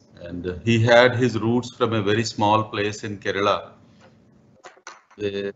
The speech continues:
after topping the state level exams, uh, with very high honors, he had to travel all the way to Kanpur to begin his master's studies.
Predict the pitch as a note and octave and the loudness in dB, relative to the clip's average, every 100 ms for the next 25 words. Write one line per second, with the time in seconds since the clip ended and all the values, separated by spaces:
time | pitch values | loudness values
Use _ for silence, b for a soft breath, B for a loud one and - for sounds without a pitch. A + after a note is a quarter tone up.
0 | - F#2+ - A2 - - G2 - A2+ A2 | -10 -12 -10 -12 -12 -4 -4 -2 -4 -4
1 | A2 G#2+ - _ _ _ G2 G2 G2 F#2 | -6 -10 -16 _ _ _ -20 -6 -4 -4
2 | - G#2 G2 G#2+ G2+ G2 F2 G2 F#2+ F#2+ | -6 -6 -4 -2 0 -2 0 0 0 -4
3 | F#2+ - - _ _ _ _ _ _ _ | -10 -18 -20 _ _ _ _ _ _ _
4 | _ - - F2+ F2+ - G2 G2+ F#2+ G#2 | _ -20 -18 -8 -8 -4 -4 -2 -2 0
5 | G#2 G2+ G2 G2+ F#2+ - - - G2 G2 | 0 2 0 2 -2 -4 -16 -8 -2 -2
6 | G2 G2 G2 G2 G#2 F#2+ G2+ G#2 G2+ G2+ | -2 -4 2 2 4 2 2 0 0 0
7 | - G#2 F#2 - F2+ G#2 F#2+ - _ _ | -2 -6 -2 -2 -4 -4 -4 -6 _ _
8 | _ _ _ - F#2 F2 F#2+ G2+ F#2+ G2+ | _ _ _ -10 -6 -4 -2 -2 -2 -4
9 | F#2+ - - _ _ - _ _ _ _ | -6 -14 -20 _ _ -20 _ _ _ _
10 | _ _ _ _ _ _ _ A#2+ F#2 F#2 | _ _ _ _ _ _ _ -4 -2 -2
11 | - A2 - G2+ F#2 G2 G2 - - | -4 -4 -2 -2 0 0 -2 -8 -20